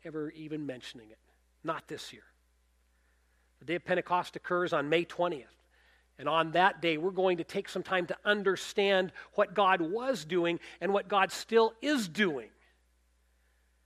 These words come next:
to complete his unfinished business. A-, as we contemplate the meaning of this passage and its impact for our lives, I think it's important for us to see it as a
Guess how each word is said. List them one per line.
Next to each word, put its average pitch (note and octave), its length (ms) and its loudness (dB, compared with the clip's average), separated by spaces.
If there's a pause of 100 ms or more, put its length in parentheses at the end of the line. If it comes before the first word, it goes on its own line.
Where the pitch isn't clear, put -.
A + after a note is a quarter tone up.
(180)
to - 80 -18
complete C#3+ 500 -6 (100)
his C3 300 -10
unfinished C3+ 760 -12 (180)
business. - 560 -20 (4000)
A-, G3 80 -12 (100)
as F#3+ 140 -4
we F#3+ 160 -4
contemplate G3 720 -4
the D3 80 -4
meaning D#3 320 -4
of C3 100 -6
this C3+ 180 -10
passage E3 560 -12
and B2+ 80 -14
its - 160 -14
impact D#3 440 -6
for C#3+ 100 -8
our C3 100 -6
lives, B2+ 440 -10
I B2+ 80 -16
think G#3+ 260 -4
it's E3+ 180 -8
important F3 400 -8
for E3 140 -8
us C#3+ 120 -10
to D#3 100 -14
see - 300 -6
it D#3+ 140 -6
as D#3 180 -8
a D3 140 -6